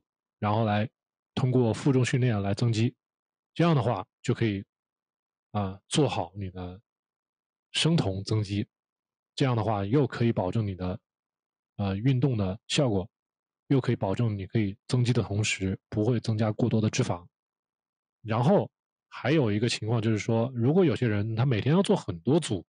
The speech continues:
那种负重的训练，他觉得这个效果不如直接补点碳水来得快。好了，现在国外有卖外源酮的，酮盐的，这种情况下你就可以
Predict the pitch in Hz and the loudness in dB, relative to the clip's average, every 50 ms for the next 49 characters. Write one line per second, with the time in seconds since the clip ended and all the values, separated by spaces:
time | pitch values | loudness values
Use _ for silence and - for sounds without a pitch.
0 | _ _ _ _ _ _ _ _ _ _ _ _ - 127 107 90 - - 160 143 | _ _ _ _ _ _ _ _ _ _ _ _ -2 -2 -2 -2 -2 0 2 2
1 | 139 139 120 110 - - 131 123 127 110 101 120 143 - 139 151 185 190 180 190 | 4 2 2 2 0 0 0 2 2 2 2 0 0 2 2 4 4 4 4 4
2 | 185 170 - 220 214 160 131 117 98 98 - - 160 135 127 135 139 131 - - | 4 2 2 2 2 2 2 0 -2 -2 0 2 4 4 6 4 4 2 2 2
3 | 131 131 143 151 151 151 147 147 143 147 - _ _ _ _ _ _ _ _ _ | 2 4 4 6 6 4 4 4 2 0 -4 _ _ _ _ _ _ _ _ _
4 | _ - - 151 147 127 - - 175 170 135 120 110 - 101 113 135 - - 190 | _ -2 0 2 2 2 2 2 2 2 2 2 0 0 0 0 0 0 0 0
5 | - 113 - - _ _ _ _ _ _ _ _ _ _ _ _ - - 117 127 | 0 -2 -4 -8 _ _ _ _ _ _ _ _ _ _ _ _ -4 0 2 2
6 | 147 151 - _ _ _ _ _ _ - - - 170 151 135 117 107 117 131 147 | 2 0 -4 _ _ _ _ _ _ -6 -2 0 2 2 2 2 2 2 4 4
7 | 143 120 101 104 123 143 139 123 117 131 165 151 127 117 123 120 - - 95 95 | 4 4 2 2 2 2 2 2 4 4 4 4 4 4 2 2 0 -2 -4 -4
8 | 104 95 - - _ _ _ _ _ _ _ _ _ _ _ _ _ _ _ _ | -4 -4 -6 -8 _ _ _ _ _ _ _ _ _ _ _ _ _ _ _ _
9 | _ _ _ _ _ _ _ _ _ _ _ - - - 117 135 139 127 107 107 | _ _ _ _ _ _ _ _ _ _ _ -6 -2 0 2 2 2 2 2 2
10 | 117 127 110 - _ _ _ _ _ _ _ _ _ _ _ _ - - 175 147 | 0 0 -2 -4 _ _ _ _ _ _ _ _ _ _ _ _ 0 2 2 2
11 | 127 - - 120 127 135 131 120 143 123 110 98 92 101 120 113 - 127 123 117 | 2 0 0 0 0 2 2 2 0 0 -2 -2 -2 -2 -2 0 2 2 0 2
12 | 107 95 95 | 0 -2 -4